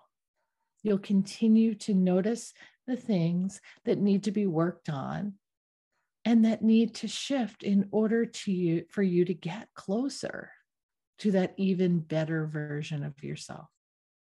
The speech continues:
Stop trying to force things and stay open to allowing things to unfold. We create opportunities by being in the moment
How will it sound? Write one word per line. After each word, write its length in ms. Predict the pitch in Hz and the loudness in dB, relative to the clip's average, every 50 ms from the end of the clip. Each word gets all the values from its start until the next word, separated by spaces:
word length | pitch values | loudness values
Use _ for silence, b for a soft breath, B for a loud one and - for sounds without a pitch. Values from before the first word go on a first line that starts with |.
| _ _ _ | _ _ _
Stop 320 | - - - 190 - - | -18 -12 -12 -12 -10 -8
trying 240 | - 208 214 208 202 | -4 0 0 0 0
to 60 | 214 | 0
force 440 | - - - 196 190 190 185 - - | -4 -6 -4 -2 -2 -2 -2 -6 -10
things 880 | - - 147 147 143 - _ _ 143 - - - - - - - - _ _ _ _ _ _ _ _ _ _ _ _ _ _ _ _ _ _ _ - - - | -12 -14 -14 -14 -16 -20 _ _ -20 -20 -20 -20 -20 -20 -20 -20 -20 _ _ _ _ _ _ _ _ _ _ _ _ _ _ _ _ _ _ _ -14 -8 -6
and 120 | 170 156 | -6 -4
stay 260 | - - - 190 - - | -4 -2 -2 -2 -2 0
open 320 | - 185 180 - 202 185 180 | -2 -2 0 0 0 -2 0
to 180 | - 196 180 | 0 -2 -2
allowing 840 | - - 156 156 160 160 170 175 175 180 185 180 175 175 170 165 160 - | -2 -2 -2 0 0 0 0 -2 -2 -2 -2 -2 -4 -4 -4 -6 -6 -6
things 840 | 165 160 151 147 143 143 - - - 156 - - - - - - _ _ _ _ _ _ - | -6 -6 -6 -6 -8 -10 -14 -16 -18 -20 -20 -20 -20 -20 -20 -20 _ _ _ _ _ _ -10
to 140 | - 165 - | -8 -6 -4
unfold. 720 | - 165 151 151 147 - 143 - 143 - - - - - - _ _ _ _ - 175 | -2 -2 -2 -2 -4 -6 -10 -12 -12 -12 -16 -18 -20 -20 -20 _ _ _ _ -2 -2
We 60 | 165 | -2
create 500 | 165 - - 180 170 175 190 196 - - - | -2 -2 -2 0 2 4 4 4 2 0 -2
opportunities 1080 | 175 170 - - 175 170 165 - - 175 160 160 147 135 139 135 135 135 131 135 - - B B B B _ | -8 -6 -4 -4 -4 -4 -4 -4 -4 -2 -2 -2 -2 -2 -4 -6 -6 -8 -10 -12 -14 -16 B B B B _
by 140 | - 151 147 | -4 -4 -4
being 500 | 143 - - 160 160 160 160 160 156 - | -4 -2 -2 0 2 2 2 0 0 -2
in 240 | - 160 156 160 160 | -4 -2 0 0 0
the 80 | 160 165 | 0 0
moment 580 | 165 160 156 147 139 127 127 123 - - - | -2 -2 -4 -4 -6 -8 -10 -10 -12 -14 -18